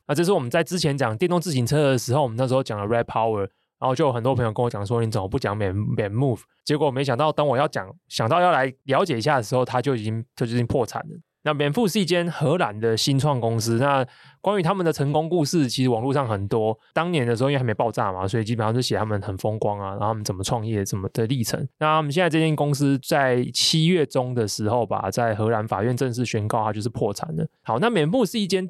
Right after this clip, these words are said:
电动自行车公司，然后其实蛮有趣的，就是创办人，呃，他也是连续创业家，而且他一直以来都是跟他的弟弟一起创业。然后他们两个人在一开始在荷兰创业的时候，第一个题目其实非常有趣。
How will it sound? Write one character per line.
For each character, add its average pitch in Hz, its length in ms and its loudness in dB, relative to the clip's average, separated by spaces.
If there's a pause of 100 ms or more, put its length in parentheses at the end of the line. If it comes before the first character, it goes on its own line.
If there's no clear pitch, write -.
电 160 240 0
动 151 240 0
自 147 260 2
行 101 320 0
车 104 320 0
公 101 300 -2
司， 95 320 -2
然 110 100 0
后 143 60 2
其 143 100 -2
实 120 140 0
蛮 110 220 0
有 104 180 0
趣 139 260 2
的， 101 120 0
就 120 100 0
是 135 140 2
创 175 200 0
办 147 220 0
人， 98 180 -8 (200)
呃， 104 160 0
他 170 100 2
也 143 80 4
是 139 80 0
连 120 140 0
续 127 100 0
创 123 180 0
业 107 120 0
家， 95 280 -2 (160)
而 131 80 0
且 127 120 0
他 127 200 2
一 180 120 0
直 120 160 -2
以 110 80 2
来 101 100 0
都 117 80 2
是 117 100 -2
跟 120 140 -2
他 113 160 0
的 98 280 0
弟 139 180 -2
弟 98 180 -4
一 113 60 -2
起 113 100 0
创 101 260 -4
业。 98 160 -4 (140)
然 113 100 -4
后 120 60 0
他 147 80 0
们 143 100 -2
两 113 160 -2
个 107 140 0
人 104 140 0
在 135 160 0
一 - 20 0
开 127 140 0
始 104 80 -2
在 131 120 0
荷 113 140 2
兰 104 180 0
创 123 160 -2
业 120 120 0
的 104 100 0
时 117 80 -2
候， 117 100 0
第 156 220 0
一 - 20 4
个 143 80 2
题 113 200 -6
目 139 120 0
其 117 140 0
实 104 100 0
非 113 140 -2
常 107 100 -2
有 95 160 -4
趣。 104 280 -2